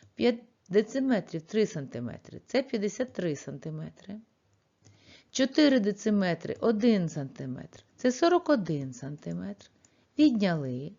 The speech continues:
знайшли дванадцять сантиметрів. Тепер дванадцять сантиметрів виражаємо в дециметрах і сантиметрах. Десять сантиметрів — це один дециметр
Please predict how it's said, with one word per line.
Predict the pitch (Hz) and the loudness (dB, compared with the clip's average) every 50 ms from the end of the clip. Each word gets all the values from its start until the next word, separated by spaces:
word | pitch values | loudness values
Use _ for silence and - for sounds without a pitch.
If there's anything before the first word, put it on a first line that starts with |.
| _ | _
знайшли | - 233 240 285 311 302 - 403 403 | -4 0 2 2 2 6 6 6 6
дванадцять | 370 277 233 214 190 185 185 202 240 247 - 320 302 | 8 6 4 2 2 0 -2 -2 -2 -4 -4 -6 -6
сантиметрів. | - - 330 311 - - 196 170 143 131 123 - - - - _ _ _ _ _ _ - - - - _ | -4 -4 -6 -4 -6 -6 -6 -6 -6 -8 -12 -14 -20 -20 -20 _ _ _ _ _ _ -20 -20 -20 -20 _
Тепер | - - 233 - - 226 208 170 | -2 -2 0 2 2 2 2 2
дванадцять | 165 170 180 170 160 151 - 131 - | 0 0 0 0 -2 -4 -6 -10 -12
сантиметрів | - 135 127 170 185 131 127 123 170 - - 370 359 | -12 -12 -10 -8 -8 -8 -6 -8 -4 0 0 2 4
виражаємо | 381 330 285 240 196 190 180 170 175 170 165 165 | 4 4 2 2 2 0 0 0 0 0 -2 -2
в | 185 | 0
дециметрах | 202 247 240 - 311 311 339 359 359 - 349 330 302 - _ _ _ _ _ - - | 0 0 0 -2 -2 -2 -2 -2 -2 -2 -2 -2 -2 -4 _ _ _ _ _ -10 -6
і | 226 202 180 | -4 -4 -4
сантиметрах. | 170 - 196 202 196 - 233 208 160 127 120 - - - - _ _ _ _ _ _ _ - | -4 -6 -8 -8 -6 -6 -6 -6 -6 -8 -10 -14 -20 -20 -20 _ _ _ _ _ _ _ -2
Десять | 180 190 226 208 160 151 139 - | 2 4 4 4 4 0 -6 -10
сантиметрів — | - 131 123 - 120 123 - - - 151 170 | -10 -10 -8 -8 -8 -8 -8 -8 -10 -12 -10
це | - - 330 320 | -4 0 2 2
один | 269 196 147 147 139 127 131 | 2 2 0 -4 -4 -4 -6
дециметр | 123 143 175 - - 294 302 339 359 392 381 - - | -6 -8 -10 -8 -6 -6 -6 -4 -6 -8 -8 -10 -16